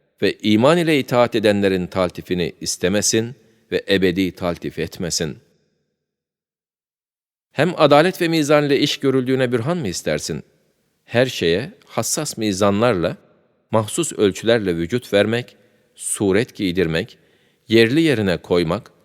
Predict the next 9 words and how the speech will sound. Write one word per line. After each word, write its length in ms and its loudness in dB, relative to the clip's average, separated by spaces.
nihayetsiz 640 0
bir 200 2
adalet 400 -2
ve 60 -2
mizan 400 -2
ile 160 -2
iş 180 -6
görüldüğünü 540 -4
gösterir. 580 -6